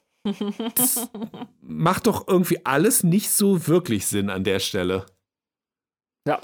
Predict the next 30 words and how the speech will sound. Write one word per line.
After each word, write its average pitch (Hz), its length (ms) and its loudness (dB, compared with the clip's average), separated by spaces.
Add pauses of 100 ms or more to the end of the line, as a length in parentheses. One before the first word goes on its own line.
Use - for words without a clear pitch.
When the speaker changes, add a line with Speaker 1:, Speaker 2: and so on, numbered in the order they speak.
Speaker 3:
ja, 185 140 2
bin 175 160 2
ich - 100 -4
voll 156 160 2
bei 131 160 4
dir. 117 220 0 (360)
Speaker 2:
Vielleicht 202 360 -2
wurde 208 220 0
was 185 240 0
gekürzt - 640 -2
und, 156 380 -4
äh, 147 320 0 (500)
deswegen 143 520 -4
ist - 180 -4
es, - 260 -4
äh, 143 400 0 (460)
dem 170 160 2
Schnitt 180 300 0
zum 170 180 0
Opfer 156 360 0
gefallen 143 540 -2
und, 139 320 -2
äh, 143 420 0
wir 143 300 0
kriegen 175 300 -2
das 151 140 0
dann 151 120 -2
nicht 151 160 -4
richtig - 300 -6
mit. - 300 -6